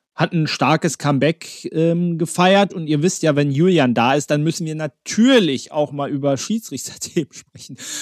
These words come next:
Und das gab's bei diesem Spiel, ich glaub, das war so circa vierundsechzigste Minute, so in dem Dreh, wo Oermann,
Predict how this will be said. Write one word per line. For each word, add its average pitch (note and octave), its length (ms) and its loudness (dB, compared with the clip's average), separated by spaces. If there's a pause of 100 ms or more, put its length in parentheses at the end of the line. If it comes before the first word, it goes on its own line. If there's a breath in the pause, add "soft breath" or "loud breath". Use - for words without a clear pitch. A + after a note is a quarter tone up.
(140 loud breath)
Und F3 120 -2
das F#3 220 2
gab's G#3 300 0
bei G3 160 2
diesem F#3+ 300 -2
Spiel, A#3 480 0
ich G3 140 -2
glaub, F3+ 200 0
das - 200 -8
war F3+ 140 4
so E3 140 -2
circa F#3 460 2
vierundsechzigste F3+ 760 -2
Minute, F3+ 360 0
so D#3+ 160 -2
in D#3+ 140 -2
dem D#3 220 -2
Dreh, E3 320 2
wo D#3+ 240 0
Oermann, G3 720 0